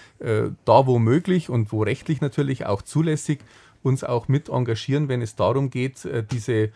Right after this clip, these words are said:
ähm, sich zuspitzende Situation, äh, im Ägäischen Meer,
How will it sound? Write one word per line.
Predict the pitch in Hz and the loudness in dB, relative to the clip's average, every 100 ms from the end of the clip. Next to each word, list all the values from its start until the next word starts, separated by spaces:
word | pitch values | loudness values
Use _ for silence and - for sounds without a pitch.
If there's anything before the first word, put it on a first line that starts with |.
| - _ - | -12 _ -8
ähm, | 110 107 107 107 104 165 | 0 2 2 0 -4 -8
sich | - 107 | -6 -6
zuspitzende | - 185 - 160 - 127 | -2 -2 0 -2 -2 -4
Situation, | - 131 123 110 - 123 143 139 | -4 -4 -2 -2 -2 -2 0 -2
äh, | - 120 113 | -2 -4 -4
im | - - - - 147 | -10 -16 -12 -4 -4
Ägäischen | 123 107 117 123 - 113 | -2 -2 -4 -4 -4 -2
Meer, | 98 113 | 0 0